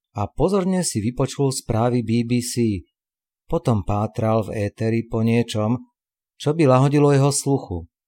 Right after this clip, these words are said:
Palmy a more sa znova roztancovali v rytme hudby. Spočiatku nebolo jasné, či na ostrove dovolenkuje,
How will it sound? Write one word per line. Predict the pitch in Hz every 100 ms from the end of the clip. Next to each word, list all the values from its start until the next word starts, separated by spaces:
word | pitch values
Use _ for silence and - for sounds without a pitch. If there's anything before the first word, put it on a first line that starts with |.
| _ _ _ _ _ _ _
Palmy | 104 117 123 104
a | 101
more | 101 110 107
sa | - 110 104 107 -
znova | 104 113 117 113
roztancovali | 113 110 - 135 123 - 123 123 120 123 123 _ _ _
v | 92
rytme | 101 - 113
hudby. | 101 113 85 87 71 _ _ _ _ _ _ _ _ -
Spočiatku | - 196 196 180 170 - 175 170 165
nebolo | 165 214 170 113
jasné, | 101 98 - 107 104 123 131 _ _ _ _
či | - 110
na | 110 113
ostrove | 110 123 113 110
dovolenkuje, | 131 156 110 104 - 107 101 120